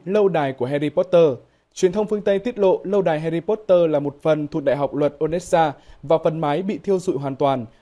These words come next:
là Học viện Pháp lý của trường. Tờ Kiev Post nhận định quân đội Nga đã phóng tên lửa đạn đạo Iskander M mang theo đầu đạn chùm, khiến số người thương vong trong vụ không kích chiều hai mươi chín tháng tư khá cao, nhiều người bị thương khi đang đi dạo trong khu vực gần trường học. Vụ tấn công gây hỏa hoạn lớn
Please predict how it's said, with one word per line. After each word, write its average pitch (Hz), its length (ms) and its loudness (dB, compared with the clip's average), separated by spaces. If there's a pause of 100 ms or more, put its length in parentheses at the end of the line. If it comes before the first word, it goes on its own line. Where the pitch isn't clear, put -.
là 160 140 2
Học 156 180 -4
viện 160 200 0
Pháp 233 180 -4
lý 147 180 0
của 170 140 0
trường. 131 320 0 (600)
Tờ 175 220 8
Kiev 208 240 4
Post 240 260 0 (100)
nhận 170 220 -2
định 165 300 -2
quân 208 140 2
đội 180 140 0
Nga 175 260 -2
đã 160 240 -2
phóng 143 240 -4
tên 170 200 -4
lửa 147 120 0
đạn 113 160 -6
đạo 131 180 -2
Iskander 143 680 0
M 120 60 -6 (260)
mang 196 280 -2
theo 190 160 2
đầu 151 120 2
đạn 135 200 -2
chùm, 139 300 -2 (300)
khiến 165 300 2
số 175 180 -2
người 196 200 0
thương 196 220 0
vong 180 220 0
trong 180 160 -2
vụ 151 120 0
không 170 160 -4
kích 226 220 -2
chiều 151 180 0
hai 151 100 -2
mươi 151 40 0
chín 147 200 -4
tháng 147 120 -6
tư 175 280 2
khá 147 180 -2
cao, 165 380 0 (280)
nhiều 180 160 2
người 170 180 -2
bị 160 180 -4
thương 196 380 2
khi 196 160 -6
đang 175 260 0
đi 165 120 -4
dạo 151 240 0
trong 165 160 -8
khu 170 100 -4
vực 143 220 -2
gần 139 160 -2
trường 135 160 -6
học. 131 260 -2 (520)
Vụ 175 180 4
tấn 180 200 -2
công 202 240 0
gây 196 120 0
hỏa 170 140 -4
hoạn 139 260 -4
lớn 143 260 0